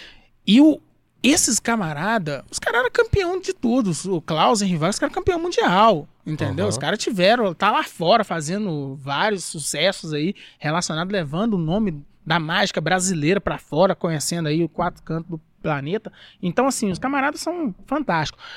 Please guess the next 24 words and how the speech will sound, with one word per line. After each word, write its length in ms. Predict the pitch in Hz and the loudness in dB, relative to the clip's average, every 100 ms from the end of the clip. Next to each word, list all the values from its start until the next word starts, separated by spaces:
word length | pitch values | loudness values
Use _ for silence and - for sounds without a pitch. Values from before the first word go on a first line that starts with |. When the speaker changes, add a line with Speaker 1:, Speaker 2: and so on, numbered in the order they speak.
| - | -18
Speaker 1:
Só 220 | - - 330 | -6 -2 0
que 80 | |
eu 40 | 440 | 0
tinha 180 | - 415 | 0 -2
muito 320 | 254 285 - | 0 0 0
medo 400 | 208 175 262 233 | -2 0 -2 -2
porque 280 | 330 302 262 | -4 -4 -2
eu 100 | 254 | -2
era 120 | 262 | 0
muito 280 | 240 240 240 | 0 -2 -4
inseguro 420 | 262 311 196 294 | -6 -4 -4 -4
comigo 340 | - 202 180 151 | -2 -4 -4 -8
mesmo, 400 | 151 180 180 156 _ _ _ | -10 -12 -14 -16 _ _ _
sabe? 400 | - 165 208 170 - _ _ - | -6 -2 -2 -4 -14 _ _ -6
E 180 | 220 339 | 0 2
aí, 360 | 254 180 220 | 2 0 2
rapaz, 340 | 269 175 151 156 | 2 2 -2 -6
os 200 | - - | -8 -2
caras 220 | 196 196 | 0 2
pra 120 | 254 | 0
mim 120 | 233 | 0
era 160 | 160 185 | 0 -2
lenda. 560 | 359 294 202 196 151 156 | -2 -4 -4 -4 -8 -10
Speaker 2:
Saquei. 380 | - 107 - | -18 -20 -20